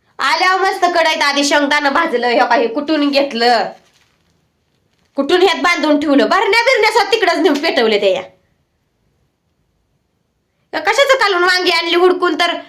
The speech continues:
अं, त्याला कालवणाला काय करू नुसतं करून? भाकरीला पीठ नाही तर बी कसलं जण.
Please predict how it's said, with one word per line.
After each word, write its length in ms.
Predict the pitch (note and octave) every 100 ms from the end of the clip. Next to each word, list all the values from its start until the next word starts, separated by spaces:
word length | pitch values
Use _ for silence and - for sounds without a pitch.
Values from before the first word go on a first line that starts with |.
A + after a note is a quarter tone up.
| - -
अं, 460 | B3+ C4+ C4 B3+ B3+
त्याला 160 | F4+ F#4+
कालवणाला 540 | G#4 A4 A4+ A4 F#4+
काय 220 | F4 C#4+
करू 300 | C#4 A#3 A#3
नुसतं 220 | B3+ B3+
करून? 240 | A3+ A3+ G3+ - _ -
भाकरीला 440 | - F#4+ A4 G#4
पीठ 240 | G#4 G#4+ F#4+
नाही 320 | F#4 F#4 F#4
तर 80 | D#4
बी 60 |
कसलं 320 | D#4 E4+ D4
जण. 180 | A#3+ A#3